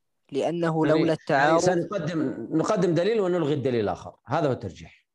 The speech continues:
Speaker 2: تفضل. لأنه
Speaker 1: لأنه لولا التعارض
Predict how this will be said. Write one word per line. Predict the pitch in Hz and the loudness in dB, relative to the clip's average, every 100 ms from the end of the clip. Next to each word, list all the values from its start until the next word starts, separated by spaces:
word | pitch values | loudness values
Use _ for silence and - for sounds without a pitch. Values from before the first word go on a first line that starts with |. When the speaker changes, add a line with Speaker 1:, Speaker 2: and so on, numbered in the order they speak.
| _ _ _ _ | _ _ _ _
Speaker 2:
تفضل. | - 131 131 117 | -6 -2 0 0
لأنه | 135 131 135 175 - _ _ _ _ _ _ _ _ - | 2 2 0 -4 -10 _ _ _ _ _ _ _ _ 2
Speaker 1:
لأنه | 131 180 170 165 156 | 4 6 6 8 10
لولا | 170 170 | 10 8
التعارض | 160 - 135 151 160 170 | 6 6 8 8 10 10